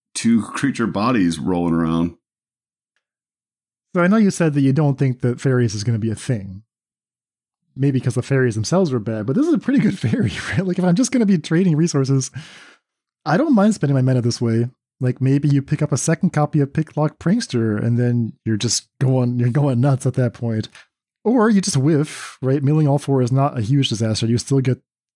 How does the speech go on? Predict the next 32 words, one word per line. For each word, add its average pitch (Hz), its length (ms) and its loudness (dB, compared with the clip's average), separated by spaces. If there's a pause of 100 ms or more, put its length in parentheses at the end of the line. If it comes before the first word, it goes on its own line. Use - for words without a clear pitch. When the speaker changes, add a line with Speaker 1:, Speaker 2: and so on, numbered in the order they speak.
(100)
Speaker 2:
your 123 120 -4
one 120 160 0
three 120 180 -2
later, 107 480 -2 (100)
and 107 180 -4
now 110 80 -4
you've 113 280 -2
got 117 180 -4
four 113 260 -2
for 120 140 -4
Delve. 110 500 -2 (520)
Or 196 140 0
much 247 220 2
more 240 120 2
likely, 185 260 2
you 160 60 2
just 185 240 -6
pick - 200 -4
up 165 80 -4
a 147 60 -2
Fatal 160 220 0
Push, - 400 -4 (480)
right? 143 200 -6 (560)
You've, 131 220 -2
uh, 135 120 -2 (100)
sort 151 320 0
of 131 60 -2
got 131 100 0
a 120 40 -4
two 151 120 -2
for 120 120 -4
one. 113 300 -2